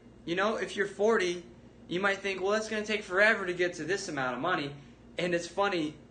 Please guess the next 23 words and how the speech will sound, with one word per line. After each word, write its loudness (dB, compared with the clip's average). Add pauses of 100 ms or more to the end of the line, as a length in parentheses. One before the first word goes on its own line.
(340)
I've -4
heard 4
it 0
on -2
so 0
many 2
personal -4
development 2
audios. 2
They 0
say, 2 (360)
"Well, 4
in, -4
in -4
five 2
years, 2
how 4
old 2
are -2
you -6
gonna -4
be -4
anyway?" -2